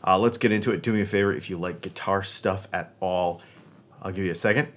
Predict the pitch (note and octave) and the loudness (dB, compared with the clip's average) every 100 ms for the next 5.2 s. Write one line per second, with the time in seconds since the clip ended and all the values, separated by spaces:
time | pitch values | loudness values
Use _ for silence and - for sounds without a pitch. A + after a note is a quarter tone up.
0 | - - F2+ - F#2 - G#2+ G2 G#2 G2 | -10 -8 -6 -6 -8 2 2 4 2 2
1 | G2 F#2+ G2+ A#2 C#3 F#3 - _ _ - | 2 2 2 2 2 0 -10 _ _ -20
2 | _ _ _ - _ _ _ _ _ _ | _ _ _ -20 _ _ _ _ _ _
3 | - - _ - _ - A#2 A2+ D3+ - | -20 -20 _ -20 _ -8 -2 0 0 -2
4 | - - - C#3 G#2 F#2+ G2 A2 G2+ B2+ | -14 -20 2 4 4 0 -2 0 0 0
5 | E3+ | -2